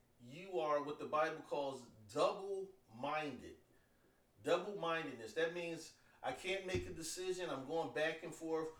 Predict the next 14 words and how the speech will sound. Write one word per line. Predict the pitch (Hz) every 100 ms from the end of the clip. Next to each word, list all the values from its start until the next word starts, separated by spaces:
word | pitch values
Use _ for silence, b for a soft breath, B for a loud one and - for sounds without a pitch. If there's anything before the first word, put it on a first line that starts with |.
| B B B
One | 123 160 180
moment | 180 180 180 165
I'm | 156
up, | 180 185 131
one | 151 165
moment | 170 170 156
I'm | 143 135
down. | 165 175 180 185 185 - B B
I | 123 160
have | 165 165
people | 196 185 180 170
in | 151
my, | 147 147 - -
um, | 131 131 131 123